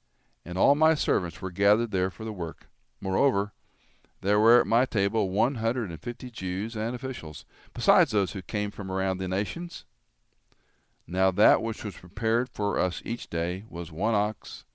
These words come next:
six choice sheep. Also birds were prepared for me, and one in ten days all sorts of wine were furnished in abundance.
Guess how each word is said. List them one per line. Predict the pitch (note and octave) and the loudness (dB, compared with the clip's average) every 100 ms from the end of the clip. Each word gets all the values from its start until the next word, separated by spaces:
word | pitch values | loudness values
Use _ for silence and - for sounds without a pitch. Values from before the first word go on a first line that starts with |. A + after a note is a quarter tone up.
| _ _ _ _ | _ _ _ _
six | - A#2+ A#2 - - _ - | -8 -6 -6 -10 -18 _ -14
choice | - A2 A2 - - _ | -4 -2 -2 -6 -16 _
sheep. | - G#2 G2+ - _ _ _ _ _ _ | -8 -6 -6 -8 _ _ _ _ _ _
Also | - G2+ - B2 | 0 0 0 -4
birds | A2 F#2+ G2+ G#2+ A2 | -2 0 2 2 -2
were | A2 | -8
prepared | A#2+ A#2 A2 G2+ G#2 | -8 -8 -4 -4 -4
for | A2+ | -6
me, | F#2 F2 F2 G2 _ _ _ _ - | -4 -4 -6 -8 _ _ _ _ -8
and | F#2 F#2+ G2 | -4 -2 2
one | C3 D#3+ | 4 4
in | C3+ B2 | 2 -2
ten | B2 C#3 | -2 -2
days | A2 E2 D#2+ D#2+ - | 0 0 -2 -6 0
all | G#2+ A#2 | 2 2
sorts | - A#2+ - | -2 -6 -6
of | A2+ | -6
wine | F2+ F2+ F#2+ F#2+ | -2 0 0 -2
were | F#2 F#2+ | -4 -6
furnished | - F2 F2 E2+ | -6 -6 -6 -8
in | F2 F#2 | -6 -8
abundance. | D2+ D#2+ D2+ - - | -4 -4 -4 -10 -14